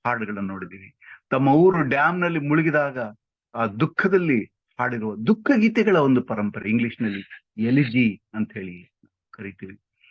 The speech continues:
So ಇಡೀ ಭಾರತದಲ್ಲಿ ಬೇರೆ ಬೇರೆ ಕಡೆ ಮೊಹರಂ ಆಚರಿಸ್ತಾ ಇರ್ಬೋದು, ಆದ್ರೆ ನಮ್ಮ ದಕ್ಷಿಣ ಭಾರತದ, ಅದರಲ್ಲೂ ಉತ್ತರ ಕರ್ನಾಟಕದ ಮತ್ತು ಕಲ್ಯಾಣ ಕರ್ನಾಟಕದ ಮೊಹರಂ ಏನಿದೆ,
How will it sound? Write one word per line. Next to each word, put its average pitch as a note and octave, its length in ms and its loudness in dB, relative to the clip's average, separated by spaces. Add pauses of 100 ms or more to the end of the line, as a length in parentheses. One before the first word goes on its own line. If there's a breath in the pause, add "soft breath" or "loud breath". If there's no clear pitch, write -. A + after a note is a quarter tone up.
(1000 soft breath)
So F#3 100 4
ಇಡೀ G#3+ 560 4
ಭಾರತದಲ್ಲಿ D3+ 800 0
ಬೇರೆ C3+ 280 2
ಬೇರೆ A#3 240 2
ಕಡೆ G#3+ 160 -4
ಮೊಹರಂ B2 440 -4
ಆಚರಿಸ್ತಾ A2 680 -10
ಇರ್ಬೋದು, G#2+ 460 -2
ಆದ್ರೆ A2+ 220 0
ನಮ್ಮ A#2 360 2
ದಕ್ಷಿಣ - 340 2
ಭಾರತದ, B2 480 -2
ಅದರಲ್ಲೂ C#3+ 500 -2
ಉತ್ತರ D3+ 320 2
ಕರ್ನಾಟಕದ A2 580 -6
ಮತ್ತು G2+ 540 -10 (840)
ಕಲ್ಯಾಣ G#2+ 400 0
ಕರ್ನಾಟಕದ A#2 540 -2
ಮೊಹರಂ G#2+ 440 -10
ಏನಿದೆ, G2 240 -12